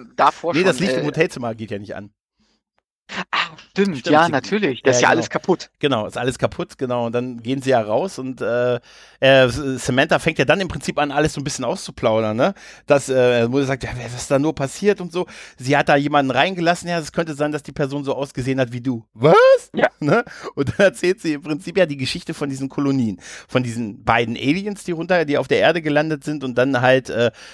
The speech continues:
Speaker 2: so ein bisschen, ähm, also Experimente gemacht haben und, äh, dann haben wir wieder diese, diese Geschichte mit, äh, ihr, wir, wir sehen uns als eure natürlichen Nachfolger, weil ihr hier die Karren klimamäßig und so an die Wand fahren werdet, ne? Und, äh,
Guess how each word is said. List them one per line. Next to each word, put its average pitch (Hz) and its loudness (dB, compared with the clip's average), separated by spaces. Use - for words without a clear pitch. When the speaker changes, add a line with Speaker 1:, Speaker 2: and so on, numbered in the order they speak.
Speaker 2:
so 131 0
ein 123 2
bisschen, 123 -2
ähm, 113 0
also 117 -4
Experimente 123 -4
gemacht 180 0
haben 165 2
und, 127 -6
äh, 113 2
dann 113 2
haben 143 2
wir 135 4
wieder 147 4
diese, 127 0
diese 117 -4
Geschichte 135 -6
mit, 120 -4
äh, 110 2
ihr, 113 -6
wir, 120 -2
wir 127 2
sehen 143 0
uns 143 -8
als - -8
eure 143 0
natürlichen 127 -2
Nachfolger, 139 2
weil 117 0
ihr 123 2
hier 135 2
die 120 -6
Karren 135 0
klimamäßig 131 -2
und 117 -6
so 120 -2
an 110 0
die 110 -6
Wand 151 -2
fahren 208 -2
werdet, 208 0
ne? 165 -2
Und, 160 0
äh, 151 2